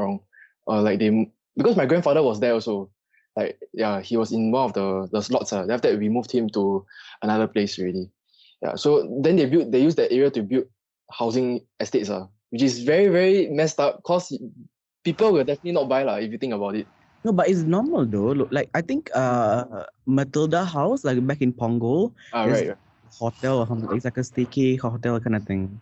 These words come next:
Speaker 2: So it's
Speaker 1: Oh.
Speaker 2: like, I guess, yeah.
Speaker 1: That one's like the Bidadari estate. A lot of, um, B T O
Speaker 2: Ah.
Speaker 1: people buy from there. Yeah.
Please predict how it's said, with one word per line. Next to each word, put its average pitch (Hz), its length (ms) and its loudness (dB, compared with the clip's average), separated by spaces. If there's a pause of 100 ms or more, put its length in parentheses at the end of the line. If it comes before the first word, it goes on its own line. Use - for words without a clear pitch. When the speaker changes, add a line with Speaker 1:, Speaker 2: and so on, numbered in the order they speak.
Speaker 2:
So 127 80 -4
it's 113 80 -4
Speaker 1:
Oh. 113 40 -4 (120)
Speaker 2:
like, - 80 -14 (320)
I 82 80 -12
guess, 87 400 -6
yeah. 82 160 -8
Speaker 1:
That 151 80 2
one's 208 160 2
like 117 160 0
the 107 80 -2
Bidadari 123 560 2
estate. 113 240 0
A 113 80 -2
lot 123 160 4
of, 104 160 -4
um, 104 480 -4 (720)
B 131 80 0
T 139 160 0
O 135 160 6
Speaker 2:
Ah. 127 80 0
Speaker 1:
people 120 240 -4
buy 117 160 0
from 107 160 -2
there. 95 240 -4 (240)
Yeah. 98 160 -4